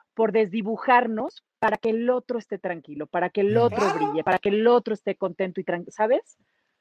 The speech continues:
Speaker 2: Para ser aceptados, que es una de las necesidades
Speaker 1: Sí.
Speaker 2: básicas de los seres humanos, que
Speaker 3: Así
Speaker 2: nos
Speaker 3: es.
Speaker 2: acepten, que, que nos
Speaker 3: Así es.
Speaker 2: acepten. Ahora, hablamos de, ya del tema de decir la verdad para ser libres, pero tener criterio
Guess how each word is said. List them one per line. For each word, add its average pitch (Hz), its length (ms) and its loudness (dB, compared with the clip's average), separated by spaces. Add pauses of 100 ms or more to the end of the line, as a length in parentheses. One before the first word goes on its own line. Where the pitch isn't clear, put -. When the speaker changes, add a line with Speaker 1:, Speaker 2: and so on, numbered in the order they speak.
(120)
Speaker 2:
Para 139 160 -2
ser 220 140 2
aceptados, 247 640 2
que 208 100 2
es 196 120 4
una 254 180 6
de 208 80 4
las 156 140 6
necesidades 160 600 4
Speaker 1:
Sí. 147 60 -4
Speaker 2:
básicas 160 420 4
de 151 80 4
los 135 120 0
seres 160 220 2
humanos, 185 440 2 (240)
que 156 100 2
Speaker 3:
Así 143 80 4
Speaker 2:
nos 135 120 4
Speaker 3:
es. 135 40 2
Speaker 2:
acepten, 139 520 -2 (500)
que, 139 240 2
que 139 120 0
nos 123 160 2
Speaker 3:
Así - 80 -2
es. 113 120 -2
Speaker 2:
acepten. 131 280 0 (340)
Ahora, 143 260 4 (260)
hablamos 196 460 6
de, 147 420 4
ya 156 280 6
del 170 180 2
tema 156 540 4
de 131 400 0
decir 139 340 0
la 165 140 6
verdad 147 400 2
para 139 180 2
ser 147 200 0
libres, 139 360 0
pero 139 200 0
tener 127 280 -2
criterio 147 680 2